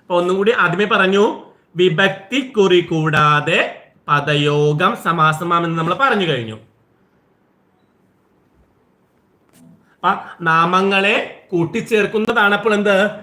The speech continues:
സമാസം. നമുക്ക് പൂച്ചക്കുട്ടി, ഇപ്പൊ പൂച്ചക്കുട്ടി, ഇപ്പൊ പൂച്ചയുടെ കുട്ടിയാണ് അല്ലെ പൂച്ചക്കുട്ടി എന്നാവുന്നത്. ഇനി കള്ളക്കൂട്ടം, കള്ളന്മാരുടെ കൂട്ടമാണ്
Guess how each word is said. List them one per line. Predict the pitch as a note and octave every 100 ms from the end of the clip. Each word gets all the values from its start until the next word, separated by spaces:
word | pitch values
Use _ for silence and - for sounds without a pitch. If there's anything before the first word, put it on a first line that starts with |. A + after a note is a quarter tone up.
| - - -
സമാസം. | G#3 F3+ E3 C#3+ A#3 F#3+ D3+ - _ _
നമുക്ക് | - B3+
പൂച്ചക്കുട്ടി, | C4 C4 C4 C4+ - C4+ C4+ - - G3+ D3 - A3 G3+ G#2 - _ _ _ _ _ _ _ _ _
ഇപ്പൊ | F3+
പൂച്ചക്കുട്ടി, | E3+ G#3 G#3 G#3 F#3 D3+ D3
ഇപ്പൊ | C#3+ E3+ F3+ F3+ - G3
പൂച്ചയുടെ | G3+ G#3 G3+ - A3 G#3 G#3 G#3+ B3
കുട്ടിയാണ് | A#3 - A3+ G#3 D3+
അല്ലെ | D#3+ G#3+ F3
പൂച്ചക്കുട്ടി | F3 D#3+ F#3 F3 D3 D3+
എന്നാവുന്നത്. | C#3+ C3 B2+ B2 A2+ A2 - _ _ _ A3+
ഇനി | G#3 F#3+ - - _ _ _ _ _ _ _ -
കള്ളക്കൂട്ടം, | A3+ A3 A3+ B3 C4 - A3 F3 D3+ G3+ F3 A#2+ - - _ _ _ -
കള്ളന്മാരുടെ | D3+ D3 D#3+ E3+ E3+ F3 F3+ G3 B3 - - _ _ _
കൂട്ടമാണ് | G3 F#3 G#3+ A3+ G#3 F#3 G3+ -